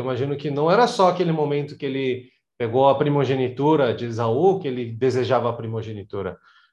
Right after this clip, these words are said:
É, eu acho que ele sempre tinha esse coração, né, é, pra não perder aquilo que o Senhor tinha dado pra ele.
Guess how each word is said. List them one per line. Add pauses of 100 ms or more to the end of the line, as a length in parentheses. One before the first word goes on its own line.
(140)
É,
eu
acho
que
ele
sempre
tinha
esse
coração, (260)
né,
é, (100)
pra (240)
não
perder
aquilo
que
o
Senhor
tinha
dado
pra
ele.